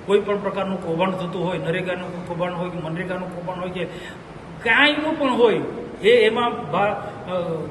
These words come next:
ગુજરાતમાં ભારતીય જનતા પાર્ટીની સરકાર, ભૂપેન્દ્રભાઈ પટેલની સરકાર ક્યાંક પણ એમના ધ્યાન પર આવે તરત તપાસ આપે ને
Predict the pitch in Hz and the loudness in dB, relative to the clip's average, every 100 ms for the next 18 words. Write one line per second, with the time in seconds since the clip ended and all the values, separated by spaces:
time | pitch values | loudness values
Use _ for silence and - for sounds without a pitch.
0 | 139 - 160 180 233 233 233 220 - 202 | -10 -10 -8 0 0 0 -2 0 2 2
1 | 226 220 220 208 196 202 214 214 202 202 | 2 2 0 0 2 2 0 -4 -2 0
2 | 208 180 165 214 202 208 202 202 185 202 | 0 0 0 0 0 0 0 0 -4 -4
3 | 202 - 185 202 196 - - - - 208 | -4 -4 -4 -2 -2 -4 -10 -12 4 6
4 | 277 277 247 233 233 175 202 208 226 208 | 6 2 0 0 -2 2 2 2 2 2
5 | 196 208 220 220 208 214 208 190 202 | 2 2 2 2 2 2 0 0 -2